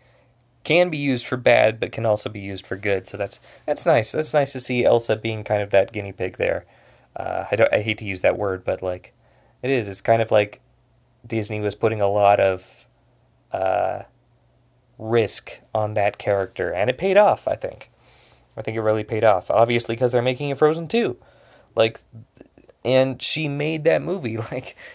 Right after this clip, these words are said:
she was the most popular character of that movie, probably thanks to Let It Go, but also because, you know, she had a relatable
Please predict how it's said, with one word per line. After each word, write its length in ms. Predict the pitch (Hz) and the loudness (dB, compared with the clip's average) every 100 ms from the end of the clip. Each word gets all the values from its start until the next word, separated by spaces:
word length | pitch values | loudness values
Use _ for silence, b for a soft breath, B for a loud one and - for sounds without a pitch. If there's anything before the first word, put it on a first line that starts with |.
| B | B
she 160 | - | -6
was 180 | 143 151 | -4 -4
the 60 | 143 | -2
most 280 | 156 156 | -2 -2
popular 460 | - 165 175 170 165 | 0 -2 0 0 0
character 400 | 156 180 175 175 | 2 2 2 4
of 100 | 170 | 6
that 160 | 180 170 | 6 4
movie, 260 | 208 135 | 0 -2
probably 460 | 110 170 190 175 175 | 4 6 6 4 2
thanks 280 | 170 139 - | 2 0 2
to 80 | |
Let 200 | 131 123 | 4 6
It 60 | 110 | 6
Go, 300 | 107 104 120 | 6 6 6
but 180 | 139 123 | 6 6
also 300 | 120 135 139 | 6 4 2
because, 380 | 127 127 123 123 | 0 4 4 4
you 80 | 123 | 0
know, 160 | 113 | 0
she 160 | 113 120 | 0 2
had 140 | 117 | 4
a 40 | 117 | 4
relatable 720 | 117 117 120 117 113 113 | 4 4 2 4 2 2